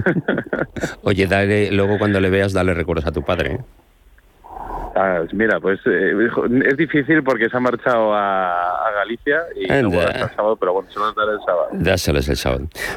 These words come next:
Speaker 2: Bueno, hoy, hoy, hoy vamos a hablar de salmones. Eh, vamos a hablar de la tempora-, de temporada salmonera, de cómo va,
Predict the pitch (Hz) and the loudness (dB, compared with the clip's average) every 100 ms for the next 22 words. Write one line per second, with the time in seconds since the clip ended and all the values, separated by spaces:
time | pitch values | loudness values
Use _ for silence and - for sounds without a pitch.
0 | - 110 117 123 - 131 165 - - 151 | -2 2 2 0 0 0 0 -4 0 0
1 | 175 160 143 139 151 139 143 - 104 92 | 2 2 2 2 2 0 0 2 2 4
2 | 92 92 101 95 71 65 - - - - | 4 4 4 4 2 -2 -4 -4 -4 -4
3 | 80 71 71 78 107 120 110 131 117 82 | 0 0 2 2 0 2 0 2 0 0
4 | 80 80 78 85 - 110 82 73 85 110 | -2 0 0 0 -2 -2 -2 0 0 0
5 | - 71 69 73 - - - - - 87 | -2 -2 -2 -2 -4 -6 -6 -4 -2 -2
6 | 90 | -2